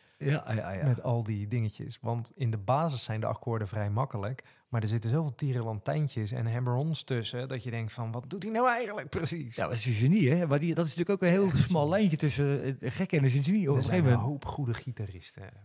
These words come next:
Speaker 2: Vroeger dacht ik dat dat spectrum veel kleiner was... maar mijn gitaarleraar, die doet dat op de harde manier soms even leren... van, er zijn
Speaker 1: Ja.
Speaker 2: een heleboel goede gitaristen.
Speaker 1: Maar ik denk ook, dat is misschien wel mijn lering van Parcelle, weet je, dat zij ook zei van, "Joh, je,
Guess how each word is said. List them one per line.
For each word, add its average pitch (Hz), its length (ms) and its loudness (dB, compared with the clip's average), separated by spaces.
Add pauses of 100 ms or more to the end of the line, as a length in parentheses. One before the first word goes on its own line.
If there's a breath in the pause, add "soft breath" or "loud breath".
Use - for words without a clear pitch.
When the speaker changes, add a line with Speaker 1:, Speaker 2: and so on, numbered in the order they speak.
Speaker 2:
Vroeger 131 300 -4
dacht 123 240 -4
ik 104 120 -8
dat 104 120 -6
dat 101 100 -12
spectrum 110 420 -10
veel 107 160 -4
kleiner 143 360 -4
was... 151 280 -8
maar 104 260 -8
mijn 107 400 -6
gitaarleraar, 135 960 -10
die 113 380 -12
doet 113 180 -12
dat - 160 -10
op 110 100 -10
de 110 60 -12
harde 110 520 -12
manier 147 440 -6
soms 120 220 -4
even 107 260 -4
leren... 101 360 -6
van, 101 160 -10
er 101 60 -10
zijn - 120 -8
Speaker 1:
Ja. - 100 -6
Speaker 2:
een - 60 -10
heleboel 101 300 -10
goede - 280 -18
gitaristen. 113 680 -12
Speaker 1:
Maar - 160 -2
ik 175 80 -2
denk 196 140 -2
ook, 214 100 -2
dat 196 120 -2
is 139 120 -4
misschien 160 260 -4
wel 156 180 0
mijn 160 220 -2
lering 151 320 -2
van 127 160 -6
Parcelle, 156 400 -2
weet 120 140 -2
je, 135 60 -6
dat 131 140 -4
zij 95 200 -4
ook 143 140 -4
zei - 240 -2
van, 120 100 -4
"Joh, 127 140 -2
je, 123 100 -4